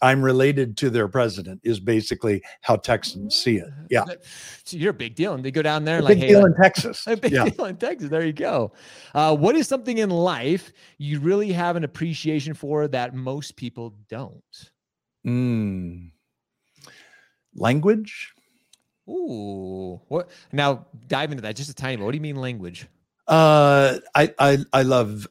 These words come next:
Speaker 1: I love sentence structure. I love communication in general. Um, I love words. I, I, I, I had a client, he'll know who he is if he's watching this, and he was using some incorrect words here and there. And I challenged him, and he stepped into it, dude.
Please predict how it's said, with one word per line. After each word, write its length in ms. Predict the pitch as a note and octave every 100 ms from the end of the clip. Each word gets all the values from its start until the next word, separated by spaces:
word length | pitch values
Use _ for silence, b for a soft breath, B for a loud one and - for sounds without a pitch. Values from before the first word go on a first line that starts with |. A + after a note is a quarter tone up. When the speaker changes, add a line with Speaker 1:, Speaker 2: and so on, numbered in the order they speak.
| A#2+
Speaker 1:
I 120 | A#2+
love 400 | A2+ A#2+ A2+ G#2
sentence 600 | - - C3 A#2+ C#3 -
structure. 720 | - C#3+ B2+ - C#3+ C#3 C#3+ -
I 60 |
love 180 | C#3 D3+
communication 680 | - C#3+ C3 C#3+ C3 C3 B2+
in 160 | A2+
general. 800 | G#2+ A2 A2 A#2+ B2+ C3 C3+ C3+ -
Um, 840 | A2+ A2 G#2+ G#2 G2+ G2+ G2+ F#2+ - b b b b -
I 100 | A#2+
love 360 | A#2+ C3 G#2
words. 1000 | F#2+ G2 A2+ C3+ F3 F#3+ G#3+ - - - - B2+
I, 120 | -
I, 140 | C3+ C#3+ B2+
I, 120 | - -
I 80 | B2
had 140 | E3
a 40 |
client, 420 | D3+ - C#3+ D3 A#2
he'll 140 | C#3+
know 160 | C#3 C3+
who 100 | C3+
he 120 | B2
is 140 | A#2+
if 100 | A#2
he's 160 | C3+ G#2+
watching 320 | A2+ A#2 C3+
this, 180 | C3 B2+ B B B B -
and 480 | B2 B2 A#2+ A2+ -
he 180 | G#2 D3+
was 160 | C#3 B2
using 300 | D3 C3+ B2+
some 200 | C3+ A2+
incorrect 500 | B2 - A#2 A2+ - -
words 400 | A#2+ A#2+ A#2+ A2+
here 120 | B2+
and 120 | A#2 A2+
there. 260 | A#2 A#2
And 100 | B2
I 80 | B2
challenged 560 | A#2+ D#3 D#3 D#3 B2 A2+
him, 280 | A2+ A2 A2
and 220 | A2+ A2+
he 80 | C#3
stepped 360 | - E3+ B2+ B2+
into 200 | C#3+ B2+
it, 160 | A2
dude. 300 | G2 A2+ A2